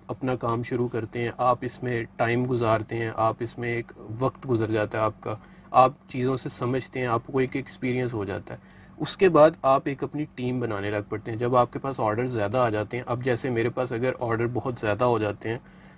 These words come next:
तो मैंने एक टीम तो अपनी रखी हुई है जिसमें मुख्तलिफ लोग हैं मेरे साथ इन्वॉल्व हैं, मुख्तलिफ उनकी फील्ड्स हैं, उन सारों को मिला के मैंने एक टीम बनाई है। और अगर उससे भी काम ऊपर चला जाता है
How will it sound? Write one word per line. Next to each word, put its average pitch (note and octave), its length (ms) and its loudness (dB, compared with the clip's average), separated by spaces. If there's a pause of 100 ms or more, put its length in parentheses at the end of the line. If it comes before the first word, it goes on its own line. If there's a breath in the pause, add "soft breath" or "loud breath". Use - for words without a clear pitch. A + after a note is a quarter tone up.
तो C#3+ 100 0
मैंने C3+ 280 4
एक D#3+ 160 4
टीम D3 240 0
तो D#3 120 -2
अपनी D3+ 180 0
रखी C3 320 -2
हुई A#2+ 140 -2
है G#2+ 80 0
जिसमें A2+ 480 -4 (120)
मुख्तलिफ B2 600 -2
लोग A#2 260 4
हैं A#2 60 2
मेरे A2+ 160 2
साथ A#2+ 240 -2
इन्वॉल्व A2 440 2
हैं, A#2 60 0
मुख्तलिफ B2 500 -4
उनकी A#2+ 240 -4
फील्ड्स A2+ 420 -2
हैं, A2 140 -2 (480 loud breath)
उन E3 160 4
सारों D#3+ 440 4
को D#3 380 0
मिला B2 400 2
के C#3+ 120 -4
मैंने B2 280 0
एक B2 180 -4
टीम B2+ 220 -4
बनाई B2+ 280 -2
है। C3 240 -2
और C3 200 -6
अगर C3+ 220 0
उससे - 400 2
भी D#3+ 100 2
काम B2+ 260 4
ऊपर A#2 220 -4
चला A2 280 -2
जाता G2+ 280 -6
है A2 80 -12